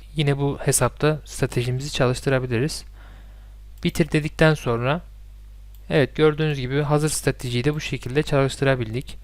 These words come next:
Şu, şu andan itibaren stratejinin detayına bağlı olarak gerekli işlemleri, emirleri vesairesini arka planda I Q yürütüyor.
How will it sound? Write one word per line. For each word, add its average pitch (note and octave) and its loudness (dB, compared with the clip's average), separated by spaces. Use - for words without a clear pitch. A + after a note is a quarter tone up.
Şu, - -14
şu - -2
andan D3 4
itibaren C#3 4
stratejinin C#3+ 0
detayına C#3 4
bağlı D3 6
olarak B2 -2
gerekli C3+ 2
işlemleri, A#2 0
emirleri B2 0
vesairesini B2+ 0
arka C3 2
planda A#2+ 0
I A2+ 0
Q - -4
yürütüyor. C3 -4